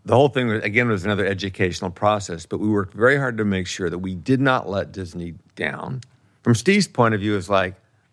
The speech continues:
"Okay, this is our big opportunity." So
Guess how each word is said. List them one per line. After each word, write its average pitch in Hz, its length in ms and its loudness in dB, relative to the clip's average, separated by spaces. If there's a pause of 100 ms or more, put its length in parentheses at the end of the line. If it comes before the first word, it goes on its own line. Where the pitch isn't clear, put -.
"Okay, 104 300 4
this 135 280 0
is 147 140 -6
our 131 140 6
big 117 440 -2
opportunity." 95 840 -2 (720)
So 107 500 4